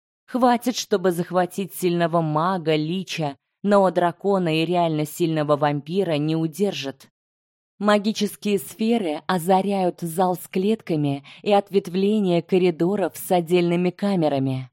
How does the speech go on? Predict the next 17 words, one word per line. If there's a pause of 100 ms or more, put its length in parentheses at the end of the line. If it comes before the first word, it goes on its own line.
(460)
Нам
они
достались
с
политическими
пленниками
сбежавшего
короля, (320)
которых
мы
отправили
в
Освояси. (840)
Линорен
все
здесь
проверил